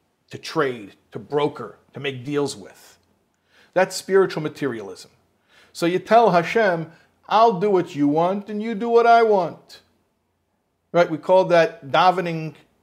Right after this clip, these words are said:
in order to eat instead of eating in order to daven. There's a famous story, Rebbetzin Rivka, the, uh, the wife of the Rebbe Maharash.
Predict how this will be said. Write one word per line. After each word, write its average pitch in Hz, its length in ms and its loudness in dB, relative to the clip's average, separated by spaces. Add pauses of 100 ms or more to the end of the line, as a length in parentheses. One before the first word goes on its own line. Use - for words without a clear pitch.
(440)
in 139 100 -8
order 147 220 -2
to 139 200 -14
eat 139 280 -12
instead 127 320 -6
of 127 120 -8
eating 139 220 -8
in 131 80 -14
order 120 220 -10
to - 120 -20
daven. 104 380 -10 (480)
There's 120 140 -14
a 120 40 -10
famous 147 340 -6
story, 143 280 0
Rebbetzin 120 380 -8
Rivka, 135 480 -4 (1000)
the, 120 320 -10
uh, 117 180 -6
the 117 80 -10
wife 139 280 2
of 123 80 -12
the 131 80 0
Rebbe 127 160 -4
Maharash. 123 680 -2